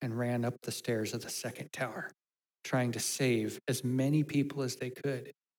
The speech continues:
They knew that these buildings could fall and probably would fall from this terrible damage, and they ran up the stairs to save more people.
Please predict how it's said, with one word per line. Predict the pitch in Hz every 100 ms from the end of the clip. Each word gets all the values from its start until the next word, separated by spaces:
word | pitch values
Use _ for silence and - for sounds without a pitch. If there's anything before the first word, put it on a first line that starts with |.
| _ _ _ _ _ _ _ _ _ _ _ _ _ _ _ _ _ _ _ _ _ _ _ _ _ _ _ _ _ _ _ _ _ _ _ -
They | 143
knew | 135 147 226 254 123 107 107 - - _ -
that | -
these | 139 123
buildings | 139 127 131 127 -
could | - 208 165
fall | - 135 127
and | 123
probably | - 156 139 135 131
would | 127 160 165
fall | - 131 117 - - -
from | 147
this | 139 135
terrible | - 151 135 131
damage, | 131 139 131 113 - - - -
and | 123 123
they | 147 160 160 160 - -
ran | 147 156 151 147 - -
up | 185 165 -
the | -
stairs | - 135 120 110 -
to | 120
save | - 123 127
more | 117
people. | - 135 123 113